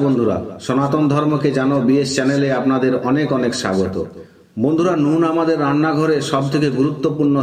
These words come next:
স্থান রাখে। নুন খাবারের স্বাদ বাড়াতেও পারে, আবার কমাতেও পারে। তবে নুন শুধু খাবারের কাজেই লাগে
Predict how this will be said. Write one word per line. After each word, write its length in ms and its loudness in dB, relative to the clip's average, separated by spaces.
স্থান 220 -2
রাখে। 240 -4
নুন 160 2
খাবারের 400 -2
স্বাদ 220 -2
বাড়াতেও 360 0
পারে, 160 0
আবার 200 0
কমাতেও 460 0
পারে। 180 -2
তবে 280 0
নুন 140 2
শুধু 160 2
খাবারের 420 -2
কাজেই 320 0
লাগে 180 0